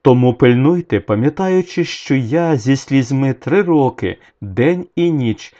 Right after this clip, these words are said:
не переставав навчати кожного з вас. І тепер доручаю вас Богові та слову Його благодаті, яке може збудувати і дати спадщину між усіма освяченими.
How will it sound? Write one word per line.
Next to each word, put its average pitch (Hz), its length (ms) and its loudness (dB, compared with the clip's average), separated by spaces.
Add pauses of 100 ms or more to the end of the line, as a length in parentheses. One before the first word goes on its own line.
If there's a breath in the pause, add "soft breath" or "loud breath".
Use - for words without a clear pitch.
(140)
не 117 280 0
переставав 151 840 0
навчати 101 600 -6
кожного 104 560 -4
з 95 80 -8
вас. 92 440 -4 (640 soft breath)
І 175 100 6
тепер 190 460 2
доручаю 190 640 -2
вас 175 240 -4
Богові 107 680 0 (160 soft breath)
та 104 160 -2
слову 170 440 0
Його 107 320 0
благодаті, 113 880 -2 (360 soft breath)
яке 127 360 4
може 139 480 0
збудувати 151 840 0
і 113 60 4
дати 151 420 -4
спадщину 117 840 -4
між 123 320 -4
усіма 98 460 -6
освяченими. 95 1000 -6